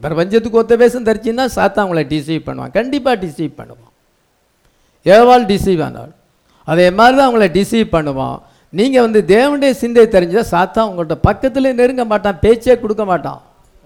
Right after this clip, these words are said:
இந்த sister, இந்த brother வந்து நல்ல full knowledge இருக்குது, ரொம்ப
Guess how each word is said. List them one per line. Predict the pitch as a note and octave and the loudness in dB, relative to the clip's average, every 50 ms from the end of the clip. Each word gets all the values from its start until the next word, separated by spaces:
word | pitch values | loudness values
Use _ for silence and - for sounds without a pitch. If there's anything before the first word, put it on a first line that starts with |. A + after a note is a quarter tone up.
| C3 - _ _ _ _ _ _ _ _ _ _ _ _ _ _ _ _ _ _ _ _ | -20 -20 _ _ _ _ _ _ _ _ _ _ _ _ _ _ _ _ _ _ _ _
இந்த | B2+ B2+ D3 D#3+ E3+ E3 - | -10 -4 -2 0 0 -2 -2
sister, | F#3+ F3+ E3+ - A3+ A3+ A3+ A3 G3+ | -6 -8 -6 -2 0 0 0 0 0
இந்த | F3 E3 C#3+ D3 | -2 -2 -2 0
brother | D#3 D#3+ E3+ F#3 F3+ E3+ D#3 | -2 0 2 2 0 0 -2
வந்து | D3 C#3+ D3 F#3+ A3+ B3+ - - _ _ _ _ - - - - D3+ | -6 -4 -2 -4 -4 -4 -6 -14 _ _ _ _ -20 -18 -10 -6 -4
நல்ல | E3+ F#3+ G#3 G#3 F3+ - | -4 -2 -2 -4 -6 -6
full | G3 G#3+ A3+ A3+ G#3+ G3 | -6 -8 -6 -4 -4 -2
knowledge | F#3+ G3 F#3+ F#3 D3+ E3 D#3+ | -2 0 -2 -2 -2 -4 -4
இருக்குது, | D3+ C#3 C#3+ C3+ C3+ C3 C#3 | -4 -4 -4 -4 -4 -6 -8
ரொம்ப | E3+ G3 G#3+ | -6 -6 -8